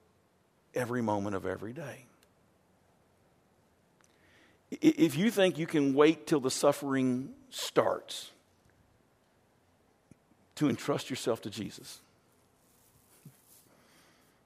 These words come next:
listen, i-, if you're not doing it now, you're crazy to think you're gonna start doing it then. I-, i-, if you're not allowing the Holy Spirit to put something inside of you, then when you get squeezed, guess what's gonna come out?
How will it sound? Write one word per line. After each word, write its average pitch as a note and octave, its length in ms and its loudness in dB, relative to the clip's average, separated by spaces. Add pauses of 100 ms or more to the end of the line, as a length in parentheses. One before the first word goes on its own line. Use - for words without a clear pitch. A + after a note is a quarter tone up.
(2000)
listen, - 260 -12 (280)
i-, E2 80 -16 (100)
if F2 260 -14
you're C3+ 80 -2
not C#3 220 -2
doing C3 220 0
it - 100 -6
now, A#2 480 0 (1000)
you're C#3 140 -6
crazy C#3+ 400 0
to A2 80 -4
think A#2+ 240 -6
you're G#2+ 80 -4
gonna G#2+ 200 -6
start A#2+ 420 -4
doing G#2+ 240 -6
it G#2+ 100 -10 (100)
then. E3+ 360 -12 (1000)
I-, - 140 -10
i-, E3+ 280 0
if F3 160 8
you're F3 120 8
not F3+ 180 12
allowing G3 300 12
the F3 80 8
Holy F#3 160 10
Spirit F3+ 200 8
to D3 60 -4
put F#3+ 180 12
something D#3+ 300 8
inside F3 380 12
of C#3 80 6
you, D3 80 4
then C#3+ 160 8
when C#3+ 100 8
you A#3 140 8
get F#3 180 8
squeezed, F#3+ 460 2
guess G3 200 8
what's F#3 160 2
gonna D#3 160 -2
come F3 220 0
out? G3+ 400 -6